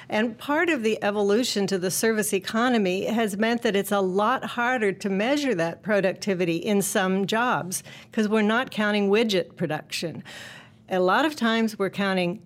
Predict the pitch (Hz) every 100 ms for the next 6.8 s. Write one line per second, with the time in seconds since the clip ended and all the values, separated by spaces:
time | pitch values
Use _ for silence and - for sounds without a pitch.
0 | - 247 262 262 - 226 226 - 208 196
1 | 190 175 170 170 185 - 170 160 175 139
2 | - - - 196 190 - 202 196 190 196
3 | - - - 202 170 254 302 269 208 -
4 | 214 214 190 180 190 175 175 190 220 262
5 | 233 190 202 175 175 180 196 247 269 247
6 | 180 175 185 170 170 196 - 208